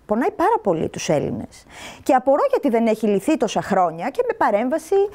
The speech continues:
των κυβερνήσεων που έχουν περάσει διαχρονικά. Δεν το χρεώνω μόνο στην κυβέρνηση του Κυριάκου Μητσοτάκη, τόσες κυβερνήσεις πέρασαν. Πασόκ, συγκυβερνήσεις, συμπλεύσεις από εδώ, από εκεί. Τίποτα. Ακόμη. Παραμένει αιτούμενο, μείζον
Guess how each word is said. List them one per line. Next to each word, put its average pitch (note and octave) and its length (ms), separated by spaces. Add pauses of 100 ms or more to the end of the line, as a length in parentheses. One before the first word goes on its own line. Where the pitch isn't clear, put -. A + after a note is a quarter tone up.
(260)
των F4 120
κυβερνήσεων A#3+ 720
που C#4 80
έχουν C#4+ 180
περάσει C4 320
διαχρονικά. G3 720
Δεν D4 120
το B3 80
χρεώνω E3+ 340
μόνο D#3+ 200
στην F3+ 140
κυβέρνηση F3 360
του F#3 60
Κυριάκου F#3+ 360
Μητσοτάκη, G4+ 460
τόσες G#4 200
κυβερνήσεις C#4 520
πέρασαν. D3 500 (320)
Πασόκ, G4+ 640 (220)
συγκυβερνήσεις, A3 1000
συμπλεύσεις A3+ 540
από G3+ 160
εδώ, B3+ 160
από B3+ 200
εκεί. A4+ 200 (760)
Τίποτα. - 600 (600)
Ακόμη. G3+ 640 (320)
Παραμένει C#4 580 (140)
αιτούμενο, G#3 720
μείζον A3 540